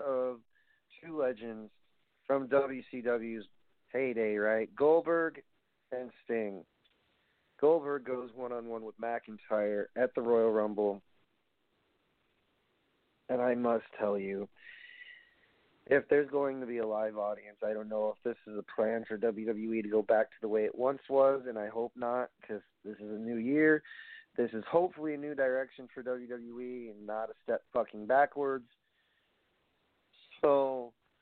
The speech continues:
that being said, I'm going to recap what's, uh, what's going on with W W E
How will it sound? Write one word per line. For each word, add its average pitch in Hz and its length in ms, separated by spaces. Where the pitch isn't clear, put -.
that 143 260
being 135 240
said, 113 260
I'm 123 140
going 120 180
to 117 60
recap 110 540
what's, - 380
uh, 104 320
what's - 200
going 123 240
on 120 320
with 110 180
W 113 240
W 110 260
E 110 100